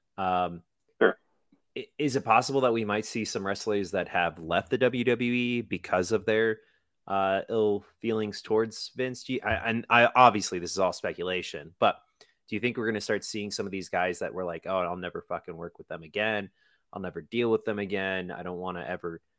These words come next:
Speaker 1: be in a W W E ring ever again," if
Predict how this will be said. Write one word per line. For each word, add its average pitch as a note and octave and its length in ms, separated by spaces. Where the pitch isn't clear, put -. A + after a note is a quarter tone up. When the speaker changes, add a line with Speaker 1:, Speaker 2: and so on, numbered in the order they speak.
Speaker 1:
be A2+ 220
in G#2+ 100
a F#2+ 40
W F#2 280
W F2+ 280
E F2+ 60
ring F2+ 260
ever F2 200
again," F2 440
if F2+ 220